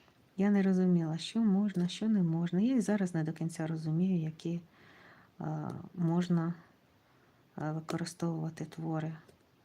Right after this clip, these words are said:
Тобто, що все скрізь не можна, це прямо так понятно.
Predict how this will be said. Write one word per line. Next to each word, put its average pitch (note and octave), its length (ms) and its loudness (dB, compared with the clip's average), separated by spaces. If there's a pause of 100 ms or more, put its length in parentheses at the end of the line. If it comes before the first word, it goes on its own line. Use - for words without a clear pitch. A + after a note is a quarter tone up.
(1040)
Тобто, E3 340 -2
що - 260 -2
все F#3 420 0
скрізь G3 440 2
не F#3 120 10
можна, G3+ 480 6
це F3+ 220 -4
прямо F3 320 2
так F#3+ 280 -6
понятно. E3 560 -4